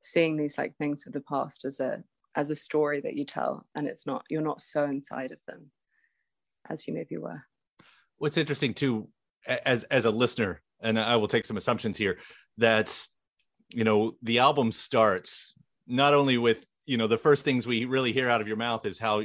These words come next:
Speaker 2: you're compared to somebody else, but within that song, within Move, uh, you have the line "fading into oblivion." And then almost at the very end, uh, with Still,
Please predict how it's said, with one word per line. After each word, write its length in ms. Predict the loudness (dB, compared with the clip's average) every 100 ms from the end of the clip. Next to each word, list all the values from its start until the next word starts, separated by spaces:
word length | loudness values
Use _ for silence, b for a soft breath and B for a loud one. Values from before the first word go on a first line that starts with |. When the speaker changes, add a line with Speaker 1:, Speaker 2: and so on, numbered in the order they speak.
| -4
Speaker 2:
you're 300 | 0 0 0
compared 400 | -4 0 0 0
to 80 |
somebody 400 | -4 -4 -2 0
else, 360 | 0 0 -4 -8 B B B B _
but 220 | 4 4
within 300 | 4 4 4
that 180 | 4 2
song, 360 | 2 2 2 0
within 240 | -2 0
Move, 440 | 2 2 2 0 -4 b b _ _ 0
uh, 380 | 4 4 4 0 _ _ _
you 320 | -20 -8 -2
have 180 | 0 2
the 80 | 2
line 240 | 4 2
"fading 400 | 0 2 2 4
into 220 | 0 0 -2
oblivion." 560 | 2 2 2 -4 -8 -14 b b b
And 120 | 2
then 120 | 2 6
almost 400 | 6 8 4 4
at 80 | -2
the 60 |
very 340 | 4 6 6 4
end, 360 | 2 2 0 -6 -18 _
uh, 320 | 0 2 2 0
with 160 | -4
Still, 560 | -4 2 6 6 4